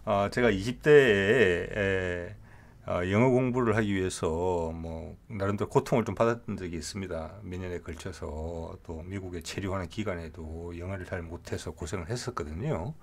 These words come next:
어, 어, 이제는 그런 것에 덕을 좀 보는, 어, 보람이 있어서 개인적으로는, 어, 괜찮다고 이렇게 생각하고 있습니다. 그때 제가 그때 그런 고통이 없었으면은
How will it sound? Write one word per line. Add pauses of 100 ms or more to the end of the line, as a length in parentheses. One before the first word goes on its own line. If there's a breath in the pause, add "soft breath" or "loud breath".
(960 loud breath)
어, (400 loud breath)
어,
이제는 (180)
그런
것에
덕을
좀
보는,
어,
보람이
있어서 (300 loud breath)
개인적으로는, (680 soft breath)
어,
괜찮다고
이렇게
생각하고
있습니다.
그때
제가
그때
그런
고통이
없었으면은